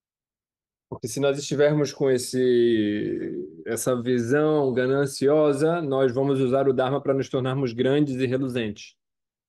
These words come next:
Então o texto diz que nós deveríamos ver o professor como um doutor, a professora como doutora, e o Dharma como medicina,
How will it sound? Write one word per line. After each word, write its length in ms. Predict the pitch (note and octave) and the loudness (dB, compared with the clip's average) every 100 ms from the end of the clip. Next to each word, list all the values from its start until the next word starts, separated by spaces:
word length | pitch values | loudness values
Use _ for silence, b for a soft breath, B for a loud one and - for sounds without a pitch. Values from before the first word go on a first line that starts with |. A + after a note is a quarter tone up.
| _ _ _ _ _ _ _ _ _ _ | _ _ _ _ _ _ _ _ _ _
Então 220 | A#2 C#3+ | -2 0
o 40 | |
texto 280 | D3 D3+ E3 | 2 -2 0
diz 180 | D3+ D#3 | -2 -2
que 80 | D#3+ | 0
nós 160 | D#3 | 0
deveríamos 760 | D3+ D#3 D3+ D3+ D3+ D3+ D3+ D#3+ | 2 0 2 2 2 4 2 2
ver 400 | C#3 D3+ E3 E3+ E3 | 0 2 2 0 -2
o 120 | F#3 | -2
professor 720 | D#3 D3 D3+ - D#3 D#3+ E3 - - - - | 0 -2 -4 0 2 2 -2 -12 -16 -16 -4
como 240 | E3 E3 | -2 0
um 80 | E3 | 2
doutor, 560 | E3 E3+ E3 F3+ D3 - _ _ _ _ _ _ _ _ _ _ _ | 2 2 2 0 0 -6 _ _ _ _ _ _ _ _ _ _ _
a 80 | B2 | -10
professora 600 | B2+ A#2+ A#2+ D3+ D3+ C#3+ | -8 -8 -2 -2 -2 -8
como 140 | - _ _ _ _ | -14 _ _ _ _
doutora, 360 | D#3 C#3 A#2+ A2 _ _ _ _ _ _ _ _ _ _ _ - | 0 2 0 -4 _ _ _ _ _ _ _ _ _ _ _ -4
e 140 | C3+ | -2
o 60 | C3+ | 0
Dharma 440 | C#3 D3 D3+ D#3 | 0 0 0 -2
como 180 | D#3 D3+ | 0 0
medicina, 680 | C#3+ C#3 - E3+ D#3 A2 | 0 -2 -2 0 0 0